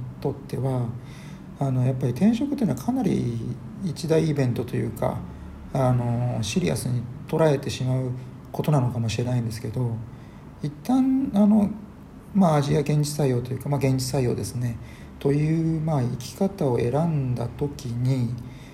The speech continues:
ちょっと考え方を変えるというか、あの、本当に、あの、なん-、不-、不運でうまくいかなくて、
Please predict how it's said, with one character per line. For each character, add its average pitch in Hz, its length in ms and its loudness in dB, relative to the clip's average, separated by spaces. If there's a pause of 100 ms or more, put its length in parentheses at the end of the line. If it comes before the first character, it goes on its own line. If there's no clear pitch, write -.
(160)
ち - 80 -4
ょ 285 40 4
っ 285 80 -4
と 226 100 -2
考 165 200 0 (100)
え 208 140 8
方 202 280 2
を 117 220 0 (260)
変 143 200 4
え 147 40 4
る 160 120 0
と - 140 -4
い 110 200 0
う 110 80 -2
か、 113 320 -4 (460)
あ 127 140 2
の、 117 800 -2
本 208 140 6
当 240 120 0
に、 220 280 6 (840)
あ 139 140 2
の、 127 140 2
な 135 140 -2
ん-、 139 100 -2
不-、 - 140 -4 (160)
不 220 140 4
運 113 260 4
で 143 220 -2
う 190 80 2
ま 208 140 6
く 127 100 0
い 113 80 0
か 151 100 0
な 151 120 2
く 147 120 -8
て、 117 320 0